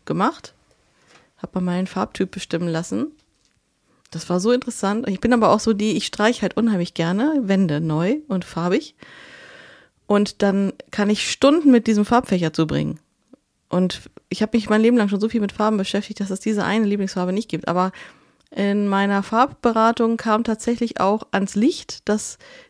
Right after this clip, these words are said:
die Farben, die gut zu mir passen, auch die sind, die ich selber wirklich echt gerne mag. Das muss die, die, die Natur, die ist schon verdammt schlau.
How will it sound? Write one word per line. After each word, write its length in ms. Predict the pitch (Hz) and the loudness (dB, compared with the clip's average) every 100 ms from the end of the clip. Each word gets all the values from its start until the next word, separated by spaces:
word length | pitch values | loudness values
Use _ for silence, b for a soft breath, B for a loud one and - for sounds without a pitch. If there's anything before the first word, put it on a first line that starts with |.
| - | -8
die 80 | 214 | 0
Farben, 340 | 220 214 226 | 2 2 2
die 140 | 202 | 0
gut 180 | 202 247 | 0 -2
zu 140 | - 214 | 0 -2
mir 100 | 202 | -2
passen, 320 | 220 226 214 | -2 -4 -2
auch 160 | 208 | -2
die 160 | 208 214 | 0 -2
sind, 200 | 208 208 | 0 -2
die 80 | 202 | -2
ich 80 | 202 | 0
selber 280 | 196 190 | 0 0
wirklich 320 | 190 190 190 - - _ - | 0 -6 -8 -12 -16 _ -6
echt 160 | 196 | -4
gerne 220 | - 165 | -2 -2
mag. 340 | 165 160 151 - _ - | -2 -4 -6 -10 _ -12
Das 260 | 190 - - | -10 -8 -4
muss 180 | 202 | -4
die, 220 | - 220 208 | -2 -2 0
die, 100 | 208 | 0
die 120 | 208 | 0
Natur, 340 | 214 220 254 | 0 0 0
die 160 | 262 220 | 0 0
ist 180 | 233 - | -2 -2
schon 300 | 247 247 240 B B B B B B | 0 2 0 B B B B B B
verdammt 540 | - 240 208 202 175 | -4 -2 0 0 0
schlau. 400 | - - 160 165 | -6 -8 -8 -10